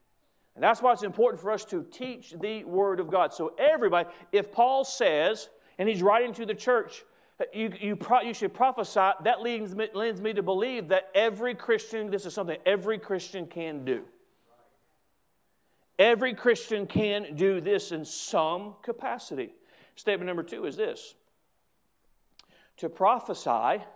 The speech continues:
again, let me define that, to teach and instruct is to help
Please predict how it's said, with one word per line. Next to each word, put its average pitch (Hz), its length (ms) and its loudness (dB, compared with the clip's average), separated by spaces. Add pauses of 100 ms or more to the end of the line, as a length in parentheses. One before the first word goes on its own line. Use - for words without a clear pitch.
(120)
again, 139 400 -4 (120)
let - 60 -8
me 139 80 -4
define 175 380 -2
that, 139 180 -4
to 139 80 -12
teach 170 340 -6
and 190 100 -10
instruct - 520 -2 (640)
is 165 260 0
to 185 140 -2
help - 500 0